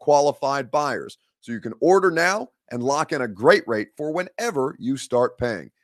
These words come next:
It's just like the good old days are still here at Two Rivers Ford. So custom order your next Ford from Two Rivers Ford in Mount Juliet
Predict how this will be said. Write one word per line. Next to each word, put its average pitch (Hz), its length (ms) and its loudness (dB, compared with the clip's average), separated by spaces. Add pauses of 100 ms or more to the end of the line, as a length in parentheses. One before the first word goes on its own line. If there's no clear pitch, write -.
(100)
It's 110 180 -12
just 175 300 -4
like 165 180 -2
the 160 80 -2
good 147 180 0
old 143 220 2
days 131 340 -2
are 123 140 -4
still 190 360 -6
here 139 260 -2
at 101 100 -10
Two 110 120 -6
Rivers 87 300 -10
Ford. 78 300 -12
So - 140 0
custom 202 420 -4
order 190 440 0
your 180 220 -2
next 104 260 -4
Ford 92 280 -8 (420)
from 127 200 -10
Two 151 180 -4
Rivers 95 360 -4
Ford 76 360 -14 (300)
in 147 200 -6
Mount 156 240 0
Juliet 147 380 -2